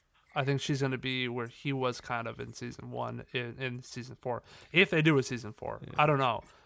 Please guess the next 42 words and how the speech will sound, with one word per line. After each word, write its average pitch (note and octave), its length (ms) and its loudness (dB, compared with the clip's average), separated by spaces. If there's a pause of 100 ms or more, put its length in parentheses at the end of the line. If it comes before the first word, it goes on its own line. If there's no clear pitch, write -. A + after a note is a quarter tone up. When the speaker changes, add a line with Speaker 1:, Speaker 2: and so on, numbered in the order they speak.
(320)
Speaker 1:
I C3+ 100 -2
think C#3+ 140 4
a C#3+ 60 6
lot D3 180 8
of C#3 80 2
people C#3 200 2
didn't C3 200 -2
like B2+ 200 0
this. A2+ 360 -10 (400)
Speaker 2:
Netflix C3+ 580 6
has D3 200 8
a B2+ 120 8
habit A#2+ 600 6 (160)
of G2 260 4
canceling A2 480 2
shows A#2+ 320 6
after G#2+ 240 2
three G#2 240 4
seasons, A2 720 2
and, E2 460 0 (580)
I B2+ 80 8
mean, A#2 160 8
this G#2+ 160 8
has A2+ 140 6
been, G#2+ 300 8
like, E2 200 6
in F2 80 4
the E2 80 4
top E2 320 4
ten E2+ 240 4
on G#2+ 140 4
Netflix A#2 460 2
for B2 400 4 (380)
the, B2+ 140 0 (220)
this B2 340 0
week. C#3 320 4 (400)
I G2 80 6
don't G#2 200 4
know. G2+ 240 8
I E2+ 120 6
haven't G2 280 2
checked - 420 4